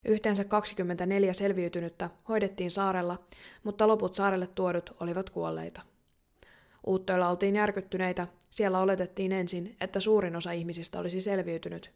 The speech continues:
ei päinvastoin. Merestäkin löydettiin vain yhdeksänkymmentäneljä kuollutta, muut olivat kateissa. Kahdeskymmenesyhdeksäs syyskuuta puolustusvoimien miinalautta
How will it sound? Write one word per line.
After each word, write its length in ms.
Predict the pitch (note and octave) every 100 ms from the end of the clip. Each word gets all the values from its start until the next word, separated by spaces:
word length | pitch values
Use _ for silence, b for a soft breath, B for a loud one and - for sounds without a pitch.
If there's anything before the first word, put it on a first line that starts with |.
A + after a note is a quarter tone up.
| _ -
ei 160 | F3
päinvastoin. 760 | F3 E3 D#3+ - - - G3 G3 _ _ _ _ _ -
Merestäkin 480 | A3 A3+ A3 G3+ G#3+
löydettiin 440 | G#3+ G3+ G3 F#3+
vain 180 | F#3+ G3+
yhdeksänkymmentäneljä 920 | G#3 G3 F#3+ F3+ F#3 F#3 F#3+ F#3 E3+
kuollutta, 540 | D#3+ E3+ E3 - - G3+ -
muut 240 | F#3 E3+ D#3
olivat 280 | E3+ F#3
kateissa. 540 | - E3 - - - - _ _ _ _ _ _ _ _ _ _ -
Kahdeskymmenesyhdeksäs 960 | G#3 F3+ - F3+ F#3+ G#3 G3+ G3 F#3+
syyskuuta 520 | G#3+ G3+ G3+ F#3+ F#3 F3 - -
puolustusvoimien 720 | G#3 F#3 F#3 F3 F3 F#3 G3
miinalautta 640 | G3 F#3+ F3+ E3+ E3 -